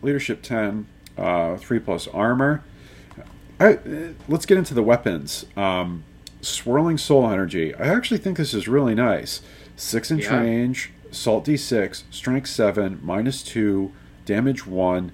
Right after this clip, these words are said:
Speaker 1: and it's a flamer. Each time an attack is made with this weapon, that attack automatically hits the target. Found money.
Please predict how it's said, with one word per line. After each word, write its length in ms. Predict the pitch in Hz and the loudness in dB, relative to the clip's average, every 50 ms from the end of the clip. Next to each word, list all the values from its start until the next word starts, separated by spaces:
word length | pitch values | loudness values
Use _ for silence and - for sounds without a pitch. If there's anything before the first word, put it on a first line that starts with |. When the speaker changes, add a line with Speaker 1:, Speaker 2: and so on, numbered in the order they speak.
| - - | -12 -8
Speaker 1:
and 100 | 92 101 | -8 -6
it's 120 | 98 - | -6 -6
a 40 | - | -8
flamer. 480 | - - 139 139 147 135 92 80 67 - | -6 -2 0 2 2 2 0 -2 -4 -4
Each 180 | 95 101 - | -6 -8 -8
time 180 | - - 127 127 | -6 -4 -2 0
an 80 | 120 117 | 0 -2
attack 340 | 110 - 120 110 107 - | -2 -2 -2 -2 -2 -2
is 120 | 120 104 - | -4 -6 -6
made 200 | 98 95 98 98 | -4 -4 -2 -2
with 140 | 101 101 - | -2 -2 -2
this 180 | 107 101 - - | -4 -4 0 0
weapon, 380 | 85 90 - 101 98 98 98 - - - - - - - - - | 0 0 0 -2 -4 -4 -6 -10 -16 -20 -20 -20 -20 -20 -2 2
that 180 | 101 101 90 | 2 4 4
attack 360 | - - - 113 95 92 92 | 2 0 0 0 0 0 0
automatically 680 | - - 85 95 95 92 92 92 95 98 - 104 - 87 | 0 0 0 0 2 0 0 -2 -2 -2 -2 -4 -6 -4
hits 220 | 95 95 - - | -6 -8 -8 -10
the 80 | - - | -14 -6
target. 420 | - 117 110 117 113 90 - - - - - - - - - - - - - - - - - - - - | -2 0 0 0 0 -2 -6 -8 -12 -16 -20 -20 -20 -20 -20 -20 -20 -20 -20 -20 -20 -20 -20 -20 -20 -4
Found 340 | - 123 113 117 117 113 | 0 2 2 4 2 2
money. 320 | 107 107 101 90 80 - | 2 0 0 0 -2 -6